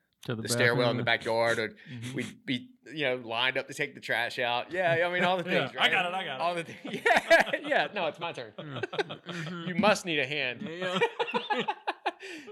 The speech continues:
Speaker 2: So, yeah, so that, no, but that was my childhood. And then, um, you know, my mom moved away. My dad was just, he just, like, um, he loved us, man, but he just wasn't really into being a dad.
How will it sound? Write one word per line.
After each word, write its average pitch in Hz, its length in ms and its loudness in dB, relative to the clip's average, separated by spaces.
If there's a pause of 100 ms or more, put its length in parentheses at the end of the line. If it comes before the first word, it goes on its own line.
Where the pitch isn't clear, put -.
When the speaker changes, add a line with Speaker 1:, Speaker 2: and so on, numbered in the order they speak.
Speaker 2:
So, 185 140 0
yeah, 180 320 4
so 160 160 -10
that, 170 220 -4
no, 190 160 0
but 147 160 -4
that 151 100 -4
was 147 160 -8
my 139 100 -6
childhood. 127 440 -4
And 139 160 -6
then, 165 200 -2
um, 139 400 -4
you 170 80 -10
know, 135 160 -2
my 123 120 -10
mom 180 240 -6
moved 135 100 -8
away. 117 220 -6
My 113 120 -8
dad 131 440 0
was 117 200 -6
just, 123 320 -8 (140)
he 170 100 -2
just, 214 280 2
like, 143 240 2
um, 123 460 2 (140)
he 170 140 2
loved 160 300 4
us, 92 180 -8
man, 107 220 -2
but - 120 -6
he 160 120 -6
just 175 280 -6
wasn't 156 300 0
really 139 260 2
into 135 260 -4
being 127 240 -2
a 107 40 0
dad. 117 360 0